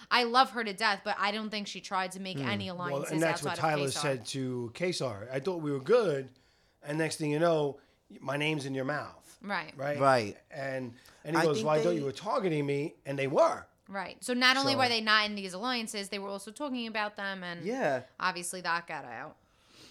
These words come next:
Speaker 2: Listen, as much as I love Janelle and Kesar, and I'm rooting for them, uh,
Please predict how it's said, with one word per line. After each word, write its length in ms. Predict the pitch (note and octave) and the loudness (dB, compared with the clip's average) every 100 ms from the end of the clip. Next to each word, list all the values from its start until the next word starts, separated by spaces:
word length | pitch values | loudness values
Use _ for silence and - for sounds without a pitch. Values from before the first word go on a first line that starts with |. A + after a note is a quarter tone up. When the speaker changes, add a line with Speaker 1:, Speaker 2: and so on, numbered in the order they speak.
| _ _ | _ _
Speaker 2:
Listen, 320 | F#3+ F#3 E3+ D3+ | 0 0 0 -2
as 140 | C3+ | -4
much 220 | D3 C#3+ | -4 -4
as 100 | D3+ | -2
I 120 | D3 C3+ | 0 2
love 260 | C3 B2+ | 2 0
Janelle 320 | C3+ C#3 C3+ | -2 -4 -4
and 80 | C#3 | -6
Kesar, 580 | - D3 C3+ D3+ C#3 C#3 A#2+ | -6 -6 -4 -2 -2 -2 -4
and 180 | B2 - | -6 -6
I'm 200 | A#2+ B2+ | -6 -4
rooting 280 | B2 B2+ C3 | -4 -4 -6
for 140 | - | -8
them, 520 | B2+ B2+ B2+ C3 C3 - _ - | -6 -4 -6 -8 -12 -18 _ -12
uh, 360 | A#2 A2 A2 | -8 -8 -8